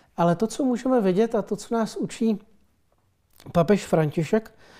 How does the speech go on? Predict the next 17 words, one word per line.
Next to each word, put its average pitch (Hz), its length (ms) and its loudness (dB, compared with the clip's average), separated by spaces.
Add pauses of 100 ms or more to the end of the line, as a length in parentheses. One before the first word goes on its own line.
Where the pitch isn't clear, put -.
(120)
v - 80 -20
tom 170 140 2
svém 185 240 6
listu 175 320 2
Patris 190 440 0
Corde, 180 420 2 (920)
eh, 139 260 -2 (460)
když 151 220 -4
říká: 175 500 2 (400)
"Také 185 300 6
Josefovými 214 720 4
útrapami 185 680 2 (440)
prostupuje 202 760 4
boží 185 480 2
vůle, 185 320 -2 (880)
boží 180 360 6
dějiny 170 500 2